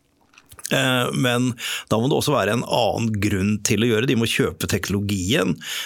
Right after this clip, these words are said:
men de gjør en due deal på langt mer enn teknologien. De gjør også en due deal på selskapet. Er dette et selskap vi kan være med videre, og som vi kan være med å bygge videre ut? Det har de tydeligvis svart ja på.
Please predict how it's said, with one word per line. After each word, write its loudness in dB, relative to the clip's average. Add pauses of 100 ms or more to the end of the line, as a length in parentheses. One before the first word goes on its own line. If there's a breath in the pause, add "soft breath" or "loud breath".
men 2
de 2
gjør 2
en 2
due 2
deal 2
på 2
langt 0
mer 2
enn -2
teknologien. 0
De 2
gjør 2
også 0
en -2
due 0
deal -2
på -2
selskapet. -2 (440 loud breath)
Er 2
dette -2
et -4
selskap -2
vi -2
kan 2 (240)
være 0
med -2
videre, 0
og 0
som 0
vi 0
kan 0
være 2
med -2
å -2
bygge -2
videre -2
ut? -2 (400 loud breath)
Det 2
har 2
de 0
tydeligvis 0 (340)
svart 0
ja 2
på. 0